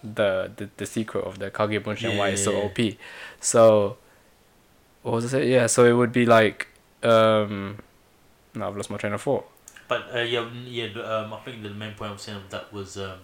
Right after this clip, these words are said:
Speaker 2: they kinda did that, like, um, when he finally, um, got the Q B powers, um, back
Speaker 1: Yeah.
Speaker 2: to Naruto chapter, 'cause I think the final test was for him to fight him, himself.
Speaker 1: Oh.
Speaker 2: And then they kinda did, like, a mirror version, and that's when they were both fighting each other and stuff. And then that's when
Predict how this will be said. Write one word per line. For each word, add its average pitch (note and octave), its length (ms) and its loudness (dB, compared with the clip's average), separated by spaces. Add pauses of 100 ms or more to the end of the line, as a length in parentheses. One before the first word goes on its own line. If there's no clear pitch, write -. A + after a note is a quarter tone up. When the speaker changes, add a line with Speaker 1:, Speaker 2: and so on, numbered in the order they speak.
Speaker 2:
they A2+ 120 -8
kinda B2+ 380 -2
did A#2 220 -6
that, G#2+ 220 -2
like, - 300 -10 (500)
um, G2 440 -8 (520)
when G#2+ 160 -6
he G#2 80 -8
finally, A2+ 460 -6
um, G2+ 200 -10
got A#2+ 240 -6
the G#2 120 -8
Q - 280 -14
B A2 80 -14
powers, A#2+ 640 -6
um, F#2+ 500 -10 (100)
back C#3+ 120 0
Speaker 1:
Yeah. A2+ 280 8
Speaker 2:
to F#2+ 80 -8
Naruto G2+ 360 -10
chapter, - 220 -14
'cause G2 220 -12 (300)
I G2+ 40 -14
think A2 140 -10
the G2+ 60 -12
final G#2+ 260 -6
test G#2 300 -14
was G2 180 -12 (100)
for - 140 -12
him G#2 160 -10
to - 80 -16
fight G2+ 300 -4
him, F#2+ 200 -20 (220)
himself. F#2+ 580 -10
Speaker 1:
Oh. G#2+ 280 4
Speaker 2:
And F#2+ 100 0
then G#2+ 80 -4
they G#2 60 -12
kinda B2+ 260 0
did, A#2 120 -6
like, A2 180 -4
a A2 100 -6
mirror A2 300 -8
version, G2+ 400 -8
and F#2 200 -18
that's G2 180 -12
when G2+ 100 -16
they G2 80 -14
were F#2+ 120 -14 (180)
both G#2+ 260 -12
fighting F#2 320 -6
each - 100 -20
other G2 120 -14
and F2 80 -20
stuff. F#2 220 -10 (600)
And G2 100 -10
then G2 140 -6
that's G2 220 -8
when F#2+ 200 -8